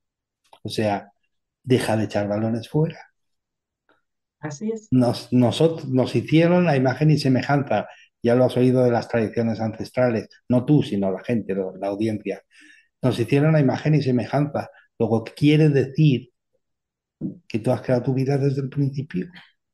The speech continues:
Speaker 1: Y la sigues
Speaker 2: Total.
Speaker 1: creando. Y la sigues creando.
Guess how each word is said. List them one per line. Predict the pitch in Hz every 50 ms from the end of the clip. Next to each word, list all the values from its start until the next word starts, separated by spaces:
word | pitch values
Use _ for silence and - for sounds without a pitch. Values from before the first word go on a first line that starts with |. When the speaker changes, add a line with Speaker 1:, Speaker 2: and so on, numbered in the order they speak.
| _ _ _ _ _ _ _ _ _ _ _ _ _ _
Speaker 1:
Y | 151 135
la | 123 113 -
sigues | - - 147 151 165 -
Speaker 2:
Total. | - - -
Speaker 1:
creando. | - 110 107 117 147 185 196 175 170 - - - - _ _ _ _ _ _ _ _ _ _
Y | 131 123
la | 117 107
sigues | - - 143 151 175 185 156
creando. | - - 110 110 120 143 156 151 120 92 - -